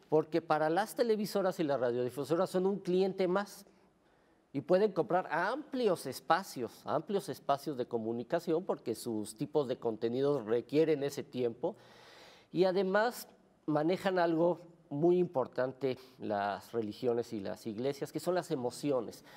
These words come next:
los sentimientos, los estados de ánimo de una colectividad, y muchas personas se sienten mal y, y ese estado de ánimo es explotado por este tipo de asociaciones. Mira, te voy a dar dos datos.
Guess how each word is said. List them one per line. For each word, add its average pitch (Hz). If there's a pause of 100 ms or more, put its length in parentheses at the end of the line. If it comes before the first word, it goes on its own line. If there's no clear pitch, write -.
(180)
los 135
sentimientos, 139
los 135
estados 175
de 135
ánimo 139
de 123
una 139
colectividad, 120 (260)
y 151
muchas 214
personas 160 (240)
se 156
sienten 175
mal 131 (560)
y, 139 (100)
y 185
ese 233
estado 185
de 156
ánimo 165
es 175
explotado 147 (540)
por 156
este 175
tipo 160
de 143
asociaciones. 135 (360)
Mira, 170
te 180
voy 196
a 208
dar 196
dos 165
datos. -